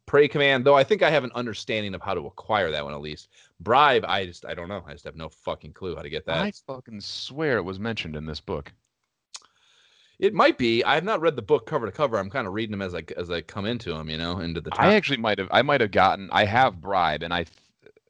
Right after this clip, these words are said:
Speaker 2: it's either, this is gonna sound really fucking stupid, and that's because it is stupid. Uh, I either got it because it's listed in the game, in this book,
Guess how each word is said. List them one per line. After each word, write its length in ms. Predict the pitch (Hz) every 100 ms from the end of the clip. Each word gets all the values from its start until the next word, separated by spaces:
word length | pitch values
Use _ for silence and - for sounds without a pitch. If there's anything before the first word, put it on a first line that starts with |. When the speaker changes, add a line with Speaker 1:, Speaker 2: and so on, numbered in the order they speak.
| _ _ _ -
Speaker 2:
it's 220 | 98 -
either, 220 | 127 107 82 -
this 160 | 87 78
is 140 | 69
gonna 260 | 80 71 69
sound 280 | 80 73
really 180 | 73 73
fucking 300 | - 76 73
stupid, 280 | - 82 71
and 80 | 76
that's 140 | 78
because 300 | - 82 71
it 60 | 73
is 140 | 92
stupid. 460 | - 76 69 73 - - - - -
Uh, 300 | 82 78 76
I 120 | 90 95
either 320 | 120 117 104
got 240 | 104 98
it 100 | 87
because 380 | 95 104 92 87
it's 240 | 76 -
listed 460 | 82 90 - 113 101
in 360 | - 92 92 90
the 100 | 82
game, 280 | 78 82 -
in 300 | 92 90 90
this 160 | 90
book, 360 | 78 85 131